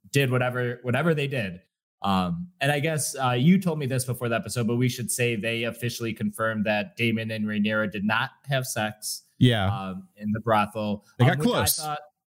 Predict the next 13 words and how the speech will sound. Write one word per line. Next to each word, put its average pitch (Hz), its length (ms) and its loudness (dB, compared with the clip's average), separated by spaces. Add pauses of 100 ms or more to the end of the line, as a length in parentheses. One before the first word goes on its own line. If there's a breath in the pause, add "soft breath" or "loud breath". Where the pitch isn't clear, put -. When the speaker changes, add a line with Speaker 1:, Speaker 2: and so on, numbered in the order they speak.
(320)
Speaker 1:
yeah, 110 220 4
which 127 180 0
I 156 100 0
thought 202 200 0
was 185 160 0
pretty 165 460 0
clear, 147 540 -2
uh, 127 140 2
from 123 260 -4
the 127 80 0
episode, 127 540 -2
but 113 200 -2
knowing, 113 640 -2